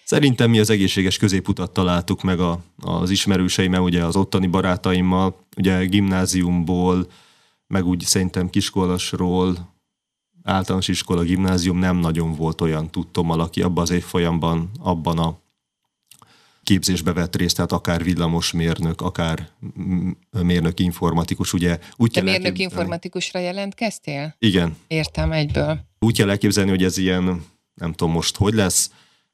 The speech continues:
Speaker 1: háromszázötven, négyszáz, négyszázötven fős évfolyam, az első évfolyam, aki ugye minden ősszel indul, és innentől kezdve történik a
Speaker 2: A
Speaker 1: bizonyos lemorzsolódás.
Speaker 2: lemorzsolódás. Hányan végeztetek?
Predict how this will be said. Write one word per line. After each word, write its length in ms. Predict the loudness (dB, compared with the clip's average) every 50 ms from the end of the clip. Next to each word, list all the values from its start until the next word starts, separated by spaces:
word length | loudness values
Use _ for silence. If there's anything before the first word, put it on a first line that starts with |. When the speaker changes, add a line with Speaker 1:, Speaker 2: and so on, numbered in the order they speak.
| _ _ _ _
Speaker 1:
háromszázötven, 1000 | _ -2 0 2 2 4 4 2 2 2 2 2 2 2 0 -2 -2 -2 -2 0
négyszáz, 600 | 2 4 4 4 2 2 2 2 2 2 0 0
négyszázötven 680 | 0 2 0 2 2 2 2 2 2 2 0 0 -2 -4
fős 260 | -2 -4 -4 -2 0
évfolyam, 840 | 0 0 0 0 0 0 2 4 4 4 2 2 0 -2 -4 -8 -12 _ _ _
az 340 | -2 -2 0 0 -2 -2 -2
első 640 | -2 0 0 2 2 0 0 0 0 0 0 0 -2 -6 -12 -18 _ _ _
évfolyam, 460 | -2 -2 -2 0 2 2 4 4 4
aki 360 | 2 0 0 -2 -2 -2 -2 -4 -8 _ _ _ -20 -12
ugye 180 | -6 -4 -2 -2
minden 320 | 0 0 0 0 0 0
ősszel 380 | 0 0 0 0 0 0 2 2
indul, 440 | 2 2 4 4 6 6 6 4 2 -2 -10 _ _ _ _ _ _ _
és 540 | _ 0 2 2 2 2 0 0 -2 -4 -4 -8 -12 -18 _ _ _ _ _ _
innentől 420 | _ 0 2 2 2 2 0 -2 -2
kezdve 260 | 0 -2 0 0 0
történik 340 | 0 0 -2 -2 -2 -2 0
a 240 | 0 0 0 -2 -4 -10 -12 _ _ _ _ _
Speaker 2:
A 160 | _ -6 -6
Speaker 1:
bizonyos 420 | -2 0 0 2 2 2 2 2 2
lemorzsolódás. 800 | 2 2 4 4 4 4 4 2 2 2 2 2 2 0 0
Speaker 2:
lemorzsolódás. 800 | -2 -2 -4 -4 -4 -4 -6 -6 -6 -6 -4 -2 -2 0 0 0
Hányan 300 | 0 0 0 0 -2 0
végeztetek? 880 | 0 0 2 2 0 -2 -2 -6 -6 -4 -2 -4 -4 -4 -6 _ _